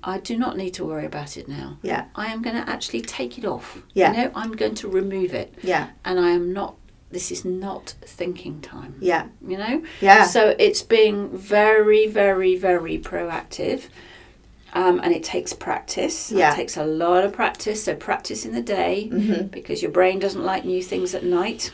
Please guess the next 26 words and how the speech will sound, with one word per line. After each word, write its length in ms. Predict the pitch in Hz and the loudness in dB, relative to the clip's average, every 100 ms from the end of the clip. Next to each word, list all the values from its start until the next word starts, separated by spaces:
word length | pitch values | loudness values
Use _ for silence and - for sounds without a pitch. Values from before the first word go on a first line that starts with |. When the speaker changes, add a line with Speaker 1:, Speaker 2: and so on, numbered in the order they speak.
| - - - - - - 220 - - | -14 -20 -20 -14 -12 -12 -16 -20 -2
Speaker 2:
That's 380 | - 175 180 - | 6 8 8 2
a 60 | 180 | 0
good, 360 | - 170 160 | 4 4 4
yeah, 420 | 165 170 180 156 151 | 6 8 10 10 8
Speaker 1:
Yeah. 300 | 185 190 214 247 | 6 6 10 10
Speaker 2:
okay. 160 | 156 180 | 10 6
Speaker 1:
So 220 | - 185 | 2 0
practice 680 | - - 220 - - 247 - | 0 4 4 4 -2 -4 0
that 220 | 233 220 | 0 2
in 100 | 233 | -2
the 80 | 226 | 0
day. 320 | 202 185 185 | 6 6 6
Practice, 560 | 185 214 - - - - | 2 -6 -6 -10 -10 -6
you 140 | 202 | -2
know, 100 | 190 | 0
use 420 | 170 175 202 226 | 0 0 -2 0
all 120 | 233 214 | 2 4
your 140 | 214 | 4
Worry 260 | 208 208 202 | 4 4 2
Tree 280 | - 190 | 0 2
app 280 | 196 202 - | 2 2 -4
to, 300 | - 180 160 - | 0 2 2 -4
to 160 | - - | -10 -6
just 300 | - 180 - | 0 0 0
sort 160 | 180 | -2
of 220 | 170 170 | -2 -6